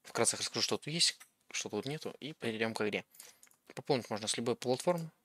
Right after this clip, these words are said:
Введя мой реферальный код Винни-Пуха, получите пять процентов к пополнению. Введя фейл в свой ник, вы получите десять процентов, а также, словив дополнительный бонус к пополнению, вы можете в чатике и получить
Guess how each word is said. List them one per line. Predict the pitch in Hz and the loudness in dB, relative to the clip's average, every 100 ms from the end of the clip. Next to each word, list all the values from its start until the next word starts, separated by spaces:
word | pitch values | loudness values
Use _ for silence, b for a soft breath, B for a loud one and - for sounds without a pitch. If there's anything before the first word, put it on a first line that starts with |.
| _ - | _ -6
Введя | 110 110 | 2 4
мой | 107 | 6
реферальный | 107 113 107 104 | 6 6 4 4
код | 110 - | -2 0
Винни-Пуха, | 104 - - | -4 -4 -6
получите | - 110 - | -4 -2 0
пять | - - | 0 0
процентов | 165 - 151 - | 2 0 0 -12
к | |
пополнению. | - - 156 156 156 120 | -6 -2 0 -2 -4 -4
Введя | 113 107 104 - B B B | 0 2 2 -2 B B B
фейл | - 113 104 | 6 8 8
в | |
свой | - 110 | 2 2
ник, | 110 151 | -2 -4
вы | - | -8
получите | 104 - 98 | -6 -4 2
десять | 127 - | 4 4
процентов, | 139 143 135 - | 4 2 0 -2
а | |
также, | 113 110 107 - B B B | 0 2 -2 -4 B B B
словив | - 120 117 | 0 4 4
дополнительный | 107 110 120 113 - 92 110 _ _ _ - | 4 2 2 -2 -4 -6 -8 _ _ _ -2
бонус | 113 101 | -2 0
к | - | -4
пополнению, | 104 127 151 110 | -2 -2 -2 0
вы | |
можете | 104 101 - - _ b b b _ | 0 0 -2 -4 _ b b b _
в | - | 6
чатике | - 110 - - 131 | 6 6 2 -12 -10
и | 117 | -8
получить | 113 117 - | -4 -4 -4